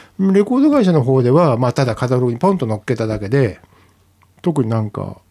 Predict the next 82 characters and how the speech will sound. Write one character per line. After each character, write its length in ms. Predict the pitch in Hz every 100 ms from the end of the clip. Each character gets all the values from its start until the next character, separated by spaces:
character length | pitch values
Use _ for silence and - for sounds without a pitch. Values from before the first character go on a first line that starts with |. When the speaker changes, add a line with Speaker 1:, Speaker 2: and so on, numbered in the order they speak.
| _ _ -
Speaker 2:
宣 240 | - 127
伝 180 | 120 120
活 220 | 120 110
動 100 | 117
的 140 | 110 110
な 80 | 113
こ 100 | 123
と 60 |
を 40 | 110
や 100 | 92
っ 60 |
て 180 | - -
な 140 | 165 175
い 80 |
と 80 | -
い 0 |
う 20 |
こ 100 | -
と 120 | 87 87
で 80 |
し 60 | -
ょ 20 |
う 40 | 104
ね。 200 | 180 - _
Speaker 1:
う 80 | 214
ん。 560 | 220 220 202 170 131 123 _ _ _ _ _ _ _ _ _ _ _ _ _
こ 120 | 339
れ 60 |
は 280 | 349 339 330 - _ _ _ _ - _
や 160 | - 247
る 100 | 269
人 200 | 269 285
と 120 | -
や 140 | 190 175
ら 80 |
な 100 | 185
い 40 | 190
人 160 | - 180
は 40 |
も 200 | 156 151
う 40 |
区 140 | 135 214
別 160 | 185
さ 120 | - 139
れ 80 |
ち 60 | 135
ゃ 40 |
っ 20 | 139
て 140 | -
る 60 | 339
っ 40 |
て 120 | -
こ 120 | -
と 80 | 127
で 60 | 123
す 80 | 123
よ 60 |
ね。 160 | 175 523
で 80 | 254
も 100 | 147
レ 80 | 135
コ 60 |
ー 80 | 135
ド 80 | 131
会 100 | 120
社。 80 | 143
Speaker 2:
ま 40 |
あ、 40 | 196
ま 80 | 160
あ、 40 |
そ 140 | -
う 40 | 127
で 80 | 90
し 80 |
ょ 60 | 90
う 60 | 135
ね。 240 | 196 104
当 160 | 127 127
然、 400 | 120 110 107 107
ま 120 |
あ、 40 |
い-、 40 | 120